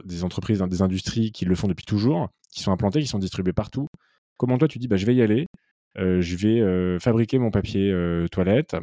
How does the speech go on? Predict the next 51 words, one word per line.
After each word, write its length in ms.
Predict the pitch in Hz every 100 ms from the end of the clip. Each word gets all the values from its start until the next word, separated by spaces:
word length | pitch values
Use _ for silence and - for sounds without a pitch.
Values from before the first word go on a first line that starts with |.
| -
avec, 300 | - 90 92
euh, 60 | 87
toutes 220 | - 110
mes, 220 | 95 92
euh, 260 | 90 85 85
voilà, 200 | 85 101
toutes 200 | 90 87
mes, 180 | 85 82
euh, 60 | 78
comment 200 | 85 85
dire, 140 | 87
tout, 140 | - 92
tout 80 | 117
mon 120 | 117
engagement 600 | 101 98 92 98 104 104
avec, 240 | 85 85 90
euh, 140 | 90
voilà, 200 | 90 92
le, 160 | 90 87
le 80 | 87
fait, 140 | 85
le 140 | 85 87
Made 140 | 90
in 120 | 85
France, 500 | 85 101 95 95 95
euh, 160 | 85 85 - - _ -
les 80 | 90
produits, 500 | - 87 85 95 92
euh, 320 | 80 85 85
sains 220 | - - 95
dedans, 300 | 85 95 127 - _ _ _ _ 92
euh, 400 | 92 90 90 87 -
et 80 |
commercialiser 540 | 98 110 110 113 98 98
ça. 180 | - 95
Et 20 |
comment, 220 | 113 120
comment 200 | - 123
ça 140 | 120
se 100 | 104 -
passe ? 220 | 127 -
Comment 180 | 120 143
se 120 | -
passe 200 | 127 -
le 80 | 101
démarrage ? 460 | 101 98 95 117
Comment 240 | - 101 110
tu 140 | -
te 60 | -
fais 100 | 95
référencer ? 600 | 98 104 98 95 113